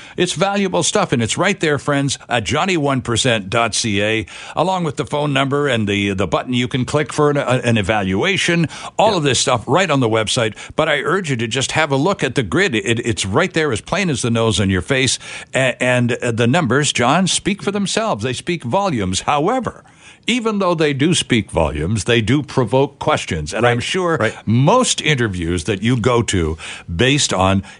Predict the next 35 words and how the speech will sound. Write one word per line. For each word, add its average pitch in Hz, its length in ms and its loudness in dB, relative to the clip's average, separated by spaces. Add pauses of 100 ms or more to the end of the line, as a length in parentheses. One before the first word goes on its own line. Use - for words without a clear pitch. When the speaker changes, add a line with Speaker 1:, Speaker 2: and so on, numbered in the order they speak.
Speaker 1:
people 110 300 2
hearing 117 360 4
you 127 260 4
on 92 140 2
the 92 100 2
radio, 127 460 4
et 82 120 0
cetera, 110 420 2 (260)
people 139 300 -2
put 175 260 -2
you 165 80 0
through 170 240 0
the 151 120 0
same 214 440 4
series 208 480 0
of 131 140 -2
questions, 107 560 -2
Speaker 2:
Mm-hmm. 92 300 -6
Speaker 1:
beginning 175 640 4
with, 190 460 0 (260)
um, 143 340 2 (140)
"Okay, 139 340 2
so 131 400 0 (240)
I'm 113 360 2
going 113 320 2
to 82 60 -8
pay 147 280 -2
you 110 320 2
less. 87 560 0 (240)
My 117 400 2
well-educated 117 840 0
consumer 113 520 2
brain 120 380 2
tells 101 340 -4
me 95 220 -2